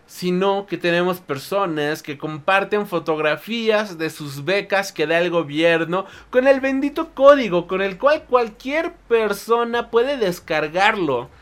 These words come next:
Y es que nos volvimos realmente ingenuos. ¿En qué momento pasamos de ser personas con un poquito de crítica, con un poquito de sentido común, que es algo que yo siempre digo,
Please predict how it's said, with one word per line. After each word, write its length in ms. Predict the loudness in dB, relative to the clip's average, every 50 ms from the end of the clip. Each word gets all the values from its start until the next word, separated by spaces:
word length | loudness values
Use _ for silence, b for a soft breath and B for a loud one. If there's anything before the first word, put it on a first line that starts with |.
| B B B B
Y 120 | B -6 -6
es 120 | -6 -4
que 180 | -2 -2 -2 0
nos 220 | 0 0 0 2
volvimos 540 | 4 2 2 4 2 -2 -2 -2 -2 -4 -4
realmente 880 | -6 -2 2 2 4 4 4 2 2 -4 -4 -6 -6 -6 -8 -8 -8 -8
ingenuos. 1000 | -8 -6 -6 -6 -6 -8 -10 -6 -2 -2 0 0 0 -2 -2 -2 -2 -4 -8 -10 -10
¿En 180 | -8 -8 -8 -6
qué 120 | -6 -4
momento 800 | -2 -2 -2 -2 -2 -4 -4 -4 -6 -4 -2 0 0 0 0 0
pasamos 640 | -2 -2 -2 -2 -2 -4 -2 -2 -2 -4 -4 -4 B B B B B B
de 280 | -8 -2 0 2 2 2
ser 380 | 0 2 4 4 4 4 4 0
personas 720 | -4 -4 -4 -4 -2 -2 -2 -2 -2 -2 -2 -4 -4 -6
con 280 | -6 -2 -2 -2 0 -2
un 180 | -4 -6 -4
poquito 420 | -6 -6 -6 -6 -12 -4 -4 -2 -2
de 140 | -2 -6
crítica, 800 | -8 -10 -10 -10 -10 -10 -12 -14 -14 -10 -2 2 2 4 2 2
con 160 | 0 -2 -2 0
un 120 | -2 -2
poquito 600 | 0 0 0 0 -2 -6 -12 -12 -2 -2 0 2
de 140 | 2 0 0
sentido 720 | 0 0 2 2 2 2 -2 -8 -4 0 0 2 0 0 -4
común, 540 | -8 -6 -4 -4 -2 -2 -2 -4 -6 -10 -8
que 140 | -6 -6 -6
es 120 | -4 -6
algo 300 | -6 -4 -2 -2 -4 -4
que 120 | -4 -6
yo 60 | -6 -6
siempre 380 | -8 -10 -10 -10 -8 -10 -8
digo, 320 | -4 -4 -2 -2 -2 -2